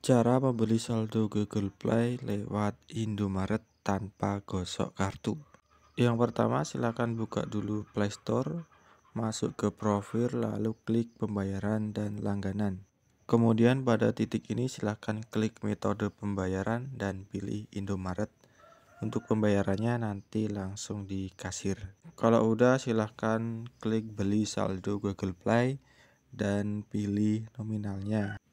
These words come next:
Misalkan di sini kita beli seratus ribu saldo Google Play. Lalu klik dapatkan kode pembayaran. Nanti tinggal di,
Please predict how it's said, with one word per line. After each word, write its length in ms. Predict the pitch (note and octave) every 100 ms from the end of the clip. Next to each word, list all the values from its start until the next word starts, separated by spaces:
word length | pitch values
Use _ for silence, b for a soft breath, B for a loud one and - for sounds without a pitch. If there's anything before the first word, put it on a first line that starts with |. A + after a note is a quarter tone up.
| -
Misalkan 560 | A#2+ A#2 A2 - B2 A#2+
di 80 | A2
sini 400 | A2 A#2+ B2 A#2+
kita 400 | A2+ - - -
beli 400 | G#2 G#2 G#2 G#2
seratus 640 | - G2 - G2+ - -
ribu 480 | F#2+ G2 G2 G2+ G2
saldo 560 | - F#2+ F2+ G2+ G2+
Google 320 | G2 F#2 F2+ F2
Play. 400 | F#2+ F#2 F#2+ -
Lalu 560 | A#2 A#2 A#2 C#3 E3+ E3+ _ -
klik 320 | B2+ C#3 -
dapatkan 480 | G#2+ - G#2+ A2 A2
kode 320 | G#2+ - A2
pembayaran. 800 | G#2 G2+ F#2+ F#2+ G#2 B2+ E3 - b b b b b b _
Nanti 540 | A2 G#2+ G2+ B2+ C3+ C3
tinggal 480 | A2 G#2+ A2 A2+ A2+
di, 560 | G#2+ G#2+ G#2+ G#2 G#2